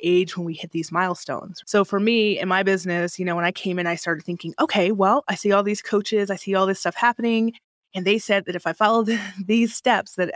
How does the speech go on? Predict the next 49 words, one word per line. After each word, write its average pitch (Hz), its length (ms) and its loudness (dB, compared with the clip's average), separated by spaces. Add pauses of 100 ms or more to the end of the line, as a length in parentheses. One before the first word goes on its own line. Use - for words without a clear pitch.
I'm 202 180 0
supposed 208 320 -4
to 214 60 -4
hit 202 200 -2
this 208 260 0
and 180 80 -6
this 190 160 -8
is 185 80 -8
what 180 120 -6
they 175 140 -2
hit. - 300 -8
And 196 140 2
that's 190 160 0
just 185 120 -6
not 175 140 -2
how 151 140 -4
it - 60 -6
happens. - 360 -6
So 160 140 2
worrying 214 260 4
about 285 180 2
timelines 240 540 2
definitely 202 420 0
slowed 190 300 0
me 196 100 -2
down 180 380 0
quite 180 300 0
a 185 40 0
bit. 175 320 -2 (120)
And 180 120 -4
then 170 120 -4
I 170 80 -2
had 175 180 -4
to 170 80 -2
really 170 640 -2
start 190 260 0
to 180 200 -4
coach - 320 0
myself 160 360 -2
through 165 180 -6
that 180 280 -2 (500)
and 165 300 -2
had 185 200 -4
wonderful 175 340 0
coaches 160 340 -4
also 160 260 -2
point 147 220 -8
it - 80 -6
out. - 220 -4